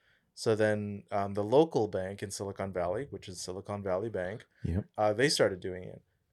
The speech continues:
Speaker 1: and yeah, so they, and then they didn't actually have enough money, uh, and that rumor started going around, and then suddenly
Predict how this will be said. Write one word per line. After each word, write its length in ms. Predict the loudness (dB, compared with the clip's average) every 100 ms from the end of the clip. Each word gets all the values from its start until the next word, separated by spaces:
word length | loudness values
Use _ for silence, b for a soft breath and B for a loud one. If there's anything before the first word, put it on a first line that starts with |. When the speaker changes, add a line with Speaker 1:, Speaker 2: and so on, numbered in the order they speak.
| _
Speaker 1:
and 640 | 0 2 0 -2 -6 -10 -12 _ _ _
yeah, 280 | 2 2 2 -8 _
so 320 | -10 2 4 6
they, 180 | 2
and 220 | 2 0 0
then 240 | -2 2
they 420 | 4 4 2 0
didn't 320 | 0 -2 0
actually 360 | 0 0 -2 -2
have 340 | 2 2 2 -6 -20 _ _
enough 220 | -4 -2
money, 360 | -2 -2 -2 -6 b b b b
uh, 260 | 0 2 2
and 380 | 2 0 0 4
that 260 | 6 6 4
rumor 320 | 4 6 6
started 320 | 6 4 4
going 240 | 4 4 4
around, 460 | 6 6 6 4
and 160 | 2 2
then 160 | 0
suddenly 640 | 2 0 2 0 0 -2